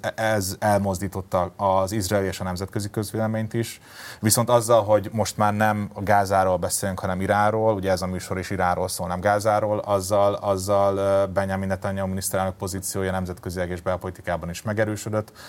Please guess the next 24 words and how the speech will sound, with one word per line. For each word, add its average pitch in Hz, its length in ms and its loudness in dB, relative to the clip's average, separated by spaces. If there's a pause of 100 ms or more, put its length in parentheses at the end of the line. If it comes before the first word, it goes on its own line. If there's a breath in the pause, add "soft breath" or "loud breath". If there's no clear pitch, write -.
(120)
Annak 107 300 2
ellenére 101 220 0
egyébként, 98 340 -2
hogy 101 100 -4
az 92 60 -4
elmúlt 98 260 -4
két 98 220 -4
hétben 98 260 -2
folytatódtak 90 760 -6
a, 92 260 0 (340 loud breath)
az 95 180 2
izraeli 90 420 2
megmozdulások, 90 840 -2
ö, 85 160 -4
nem 104 160 -2
csak 101 160 -2
Gázában, 90 540 0
de 80 80 -2
a 82 60 0
Cisjordániában, 90 1120 -2
Libanonban 92 500 0
és 85 100 -6
Szíriában 80 580 -6
is. - 160 -14